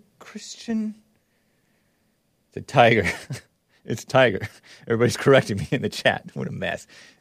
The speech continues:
Anyway, that's what I'm wearing. It's a, I like the color. I saw it at Goodwill one year, way back before I moved out here in L A. And I bought it 'cause I like, uh, you know, I like the fit, the color.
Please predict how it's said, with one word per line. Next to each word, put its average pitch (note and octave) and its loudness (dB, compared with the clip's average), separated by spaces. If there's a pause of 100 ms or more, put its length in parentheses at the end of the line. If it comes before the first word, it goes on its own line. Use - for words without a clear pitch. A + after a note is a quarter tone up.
Anyway, G#2+ -4
that's B2 2
what D3 4
I'm B2+ 4
wearing. A2+ 0
It's G#2 -6
a, A2+ -6 (320)
I D3 2
like F#3 6
the F3 -2
color. B2 2 (260)
I C#3 4
saw F3 4
it E3+ 4
at D3 2
Goodwill E3 4
one E3+ -4 (340)
year, F3+ -2 (480)
way D#3 2
back E3 4
before D3+ 0
I D3 4
moved D3+ -6
out D#3 2
here F#3 -2 (180)
in B2+ -4
L C3+ 0
A. E3+ 0 (1160)
And F#2+ -8
I - -6
bought G#2+ 4
it F#2+ -2
'cause - -10 (400)
I A2+ 0
like, A2+ 0
uh, G2+ 0 (580)
you F3+ -4
know, E3 -2 (1400)
I B2+ 2
like C3 2
the G#2+ -6
fit, F3+ 2
the A2+ -6
color. D3+ 2